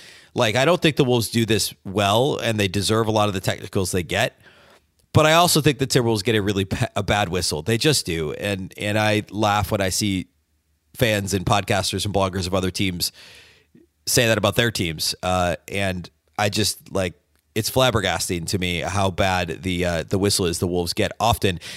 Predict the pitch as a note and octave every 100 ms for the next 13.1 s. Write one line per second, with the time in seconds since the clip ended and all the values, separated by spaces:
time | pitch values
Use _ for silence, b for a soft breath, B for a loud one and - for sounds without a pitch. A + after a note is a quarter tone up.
0 | B - C3 C3+ C3 D3+ C#3+ D3+ B2 B2
1 | - A2+ - - C3 A#2 G#2 A2+ A#2 G#2+
2 | F2 - A2+ A#2 - A2 G2 G#2+ G2 -
3 | G#2+ G2 _ A#2 C3+ G#2+ F#2+ D#2+ E2+ B
4 | B B - G2 F#2+ F#2 F2+ - _ _
5 | _ _ A2+ G#2 G#2 A#2+ F#2+ - A2 A2+
6 | G2+ - - A#2+ A#2 - A2 G2+ G2 B2
7 | F#2+ D#2 G#2 G2 F#2 A2+ A2+ F2+ - G#2
8 | A#2 C3+ G#2 E2+ D#2+ E2+ E2+ D#2 - G#2+
9 | - C3+ C3+ D#3 D#3+ C#3+ E3+ - D3 G3+
10 | G#2+ G#2+ - B2 B2+ G#2 - B2 E3+ D#3+
11 | - - F#2+ F#2 G#2+ G2+ G#2 - C#3 G#2
12 | F#2 F2+ G2+ F#2+ G2 G2+ - F#2 A2+ G#2+
13 | F#2+